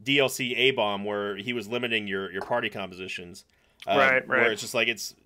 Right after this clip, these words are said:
Speaker 1: like, I could take them, but why do that when I can take another class that just does what they do but better, sort of idea, uh, without having to worry about that. So three more questions, then we're gonna wrap it up here 'cause Chris has to go.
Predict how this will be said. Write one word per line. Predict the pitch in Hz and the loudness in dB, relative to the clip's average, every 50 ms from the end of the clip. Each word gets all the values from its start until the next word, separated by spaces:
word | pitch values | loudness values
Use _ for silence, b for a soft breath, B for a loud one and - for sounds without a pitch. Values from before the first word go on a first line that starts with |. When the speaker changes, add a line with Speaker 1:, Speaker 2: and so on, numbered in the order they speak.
| _ | _
Speaker 1:
like, | 135 120 120 117 120 127 127 | -8 -4 -4 -4 -4 -4 0
I | 131 135 | 0 0
could | 131 - 175 185 180 | 2 2 0 0 0
take | - 190 190 180 - | 2 0 0 2 0
them, | 196 190 190 180 156 | -2 -2 -2 -2 -2
but | 147 135 120 | -2 -2 -2
why | 123 123 131 139 147 151 | -2 0 0 2 2 2
do | 139 143 139 | 0 -2 0
that | 135 135 139 123 | 4 4 4 4
when | 120 120 117 | 2 0 -2
I | 110 | -2
can | 113 113 110 107 104 101 98 | -4 -8 -10 -10 -12 -14 -10
take | - 123 120 104 | -6 -6 -4 -4
another | 113 110 107 101 | -4 -4 -6 -4
class | - 110 110 107 101 | -4 0 0 0 -2
that | - 101 | -4 -8
just | 101 101 98 | -14 -14 -10
does | 95 104 104 104 | -8 -8 -8 -8
what | 110 101 | -8 -8
they | 101 98 | -8 -6
do | 98 98 95 | -6 -6 -8
but | 95 - 95 | -8 -8 -4
better, | 104 104 92 85 85 | -4 -2 -2 -4 -8
sort | - - 101 90 | -10 -12 -12 -12
of | 85 87 | -12 -10
idea, | 92 80 82 87 87 85 80 78 78 _ b b b b b b b b | -10 -12 -12 -10 -10 -10 -10 -10 -12 _ b b b b b b b b
uh, | 92 98 | -4 -2
without | 98 98 113 110 101 | 0 0 2 4 4
having | 113 107 101 | 4 2 2
to | 98 98 | -2 -4
worry | 101 104 104 101 | -4 -2 -2 -2
about | 95 82 90 85 82 76 | -4 -4 -4 -4 -4 -4
that. | 87 87 82 78 | -4 -6 -6 -6
So | - 107 98 95 | -8 -8 -10 -8
three | 95 143 180 226 | -4 0 0 2
more | 220 220 220 202 | 2 2 2 4
questions, | - 202 202 196 196 196 185 151 | 6 6 6 6 6 2 -4 -4
then | 156 165 | -4 -4
we're | 160 151 | -2 -2
gonna | 160 147 | 0 2
wrap | 147 165 165 156 | 4 6 6 6
it | - 165 | 4 2
up | 151 135 | 0 0
here | 151 147 | 0 -2
'cause | 135 139 - | -4 -4 -6
Chris | - 147 127 | -6 -4 -2
has | 143 135 123 - | 0 0 0 0
to | 123 | -2
go. | 113 127 151 165 170 165 - | -4 0 0 2 0 0 -2